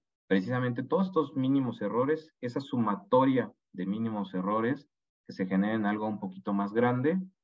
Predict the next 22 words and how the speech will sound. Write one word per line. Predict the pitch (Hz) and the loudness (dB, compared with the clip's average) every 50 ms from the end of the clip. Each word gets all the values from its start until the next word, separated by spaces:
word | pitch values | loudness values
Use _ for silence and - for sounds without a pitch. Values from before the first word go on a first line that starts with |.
| _ _ _ _ _ _ _ _ _ _ _ _ _ _ _ _ _ _ | _ _ _ _ _ _ _ _ _ _ _ _ _ _ _ _ _ _
y | - 98 | -10 -6
simplemente | - - 117 117 120 120 120 120 120 117 117 120 120 107 | -4 -4 -2 0 2 2 4 4 2 2 2 2 0 0
hacerlo | - - - - 98 98 107 110 110 107 98 92 - _ _ _ _ | 0 -4 -6 -4 -4 -2 0 0 0 0 -2 -4 -8 _ _ _ _
mucho | - 95 104 110 113 110 98 | -4 -2 -2 -2 -2 -4 -4
más | 98 98 104 110 110 - - - _ _ _ _ _ _ _ _ _ _ | -2 -2 -2 -2 -4 -6 -12 -20 _ _ _ _ _ _ _ _ _ _
sencillo | _ - 92 95 92 95 113 113 117 | _ -2 0 0 2 2 2 2 2
y | 113 101 | 2 2
eficiente | 95 95 110 107 - - 123 120 120 117 - 135 - - - _ _ _ | 0 0 -2 -4 -2 0 0 0 0 0 -2 -2 -4 -4 -8 _ _ _
hasta | - 190 190 - 202 - | -12 -12 -8 -4 -2 0
en | - - | 0 2
el | - - | 0 0
simple | - - 123 131 135 131 131 120 | -2 0 0 0 0 0 0 0
manejo | 107 98 95 95 104 95 - 110 | 0 2 0 0 0 -2 -2 -2
de | 101 | -2
materiales, | 95 90 92 - 90 92 95 98 104 107 101 | -2 -2 -2 -2 -2 0 0 0 0 -2 -6
como | - - 90 87 82 | -8 -8 -6 -4 -2
bien | 90 95 98 | -2 -2 -2
comentaba | - 92 90 85 85 90 95 95 95 95 | -2 -4 -6 -6 -8 -6 -4 -2 -2 0
el | 92 87 | -2 -2
ejemplo | 82 - 90 90 - 92 90 | -4 -8 -12 -10 -8 -8 -8
de | 87 85 | -6 -8
la, | 82 80 80 76 | -8 -10 -12 -14